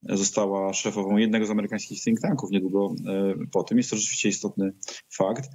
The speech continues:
ale z-, znam, e, tą, e, tą ekspertkę, znam tą, e, znam tą, e, przedstawicielkę świata, e, eksperckiego. W trakcie swoich podróży do Stanów Zjednoczonych spotkałem się również z nią i muszę powiedzieć, że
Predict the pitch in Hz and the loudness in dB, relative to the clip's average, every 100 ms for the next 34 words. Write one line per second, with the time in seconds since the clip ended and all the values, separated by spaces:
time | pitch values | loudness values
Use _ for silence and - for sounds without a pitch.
0 | - _ - 131 131 - - 120 117 - | -20 _ 0 0 -2 -10 -10 -2 -2 -2
1 | - - 131 147 143 131 104 113 107 - | -2 0 2 0 -2 -4 -2 -2 -4 0
2 | 120 117 113 110 - 110 104 _ _ _ | 0 2 0 -2 0 -2 -2 _ _ _
3 | - 113 107 - 123 - 107 107 101 104 | 0 2 2 0 -2 0 -4 -2 -4 -6
4 | 101 - 104 101 110 104 104 104 98 - | -6 -6 -6 -4 0 2 2 0 0 0
5 | 101 - 110 107 - 110 107 107 - - | 0 2 0 0 0 2 2 0 -2 -20
6 | - - - 117 113 110 104 104 - 107 | -20 -4 0 0 0 0 0 -2 -2 -2
7 | 104 - 107 - 113 104 - 107 107 113 | -2 -2 -4 0 -2 -2 -2 0 2 2
8 | 117 113 98 98 98 - 107 110 101 - | 2 0 -2 -4 -4 0 0 0 -2 0
9 | 104 101 107 110 107 101 113 104 104 101 | 0 0 0 0 2 0 2 0 0 0
10 | 104 104 - _ _ _ - 104 - 107 | 2 0 -2 _ _ _ -4 -2 2 2
11 | 104 110 110 110 104 107 110 131 139 143 | 2 2 2 2 2 2 4 4 4 2
12 | 135 131 131 131 131 127 131 127 | 2 0 0 0 0 2 2 2